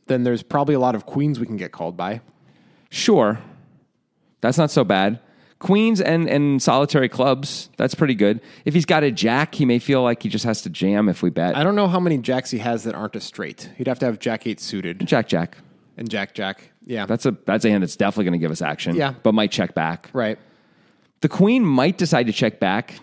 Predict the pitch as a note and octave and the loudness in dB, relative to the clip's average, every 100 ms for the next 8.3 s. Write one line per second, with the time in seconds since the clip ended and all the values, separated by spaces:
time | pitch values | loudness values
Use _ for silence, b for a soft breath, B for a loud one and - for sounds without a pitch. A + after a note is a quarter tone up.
0 | - A2 - A2+ C3 G#2+ A2 G2 A#2+ - | -6 -6 -4 -2 2 2 2 2 0 2
1 | A#2+ A#2+ - A2+ G2+ A2 A2+ A2 G#2 A#2 | 0 0 0 0 0 0 0 0 2 0
2 | F#2 B2+ G#2 - G#2+ G#2 - - F#2 G#2+ | 2 2 0 -2 -2 -2 -4 -8 -4 -2
3 | F#2 D2 G2 G#2+ C3+ C3+ - D4 - G#4 | 0 0 0 -2 -4 -4 -2 0 2 0
4 | A4+ G#4 D#4+ - G4 - D#3 D#3+ G3 G3+ | 2 2 0 -2 -4 -2 0 2 2 2
5 | F3 D#3 E3+ E3+ D3+ - D3+ C#3 A#2+ - | 0 0 0 0 -2 -6 -6 -6 -8 -4
6 | C#3 C3 C3+ A#2 A#2 A2+ G#2+ - - A#2+ | -4 -2 -4 -2 -2 -2 -4 -6 -4 -4
7 | A2 G#2+ G2+ - G#2 F#2+ - F#2+ - G#2+ | -2 -4 -4 -6 -10 -10 -10 -12 -10 -10
8 | F2+ F#2+ | -10 -12